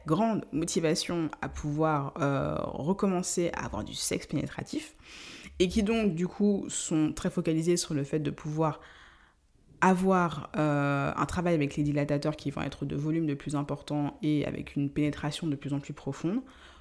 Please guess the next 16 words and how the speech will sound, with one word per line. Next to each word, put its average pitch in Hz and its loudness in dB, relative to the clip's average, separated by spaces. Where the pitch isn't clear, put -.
Au 156 2
début, 147 0
take - -2
it 277 -6
slow. 294 2
Take 202 0
it 262 -6
very, 151 4
very 160 0
slow. 294 2
C'est-à-dire 170 -2
que 220 0
commencez 220 6
d'abord 165 2
en 190 6
externe 151 0